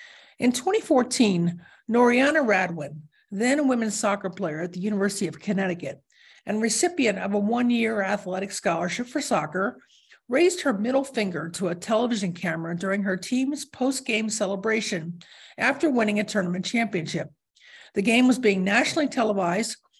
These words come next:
and Radwin's gesture was p-, captured on the broadcast. Although she initially was suspended from further tournament games for that gesture,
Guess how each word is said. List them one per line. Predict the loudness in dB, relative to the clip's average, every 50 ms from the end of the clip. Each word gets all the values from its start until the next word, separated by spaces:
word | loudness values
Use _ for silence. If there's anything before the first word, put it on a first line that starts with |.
| -20 -10 _
and | -4 -2 0 2
Radwin's | 2 4 4 4 2 0 0 0 -2 -4 -6
gesture | -14 _ -2 -2 -2 -2 -2 -4 -4 -2 -2
was | 0 -2 -4 -4 -6
p-, | -12 -16 -18 -16
captured | -6 -2 -2 -2 -2 -2 -2 -2 -2 0
on | -2 -2 -2
the | -2
broadcast. | 0 2 2 2 2 0 -6 -6 -6 -6 -10 -14 -16 -18 _ _ _ _ _ _ _ _ _ _ _ _
Although | 2 4 4 4 4 2 2
she | 2 0 0 0
initially | 0 0 0 0 -2 -2 -2 -2 -2 -2
was | 0 0 -2 -2 -2
suspended | -4 -6 -4 -4 -6 -4 -2 0 2 2 4 2 2 0 -2
from | -6 -6 -6 -4
further | -2 -2 -2 -2 -2 -6
tournament | -8 -4 -2 0 0 0 0 -2 -2
games | -4 -4 -4 -4 -6 -6
for | -6 -6
that | -6 -6 -6 -6
gesture, | -6 -4 -2 -2 -4 -2 -2 -2 -2 -2 -4